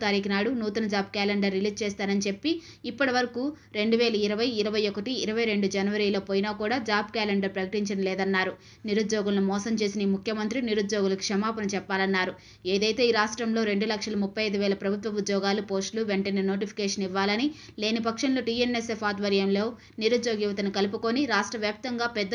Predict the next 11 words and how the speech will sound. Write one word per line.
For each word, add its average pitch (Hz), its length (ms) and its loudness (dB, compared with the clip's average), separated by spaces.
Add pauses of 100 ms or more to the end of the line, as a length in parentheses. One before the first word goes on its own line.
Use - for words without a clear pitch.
(120)
ఎత్తున 226 280 -2
ఉద్యమాలు 214 380 -2
చేస్తామని 196 480 0
హెచ్చరించారు. 196 580 0 (380)
ఈ 240 120 -2
సమావేశంలో 254 640 0
టీఎన్ఎస్ఎఫ్ 226 600 0
అరకు 220 240 -4
పార్లమెంట్ 208 400 0
ఉపాధ్యక్షుడు 202 520 -2 (120)
అంగనేని 196 400 2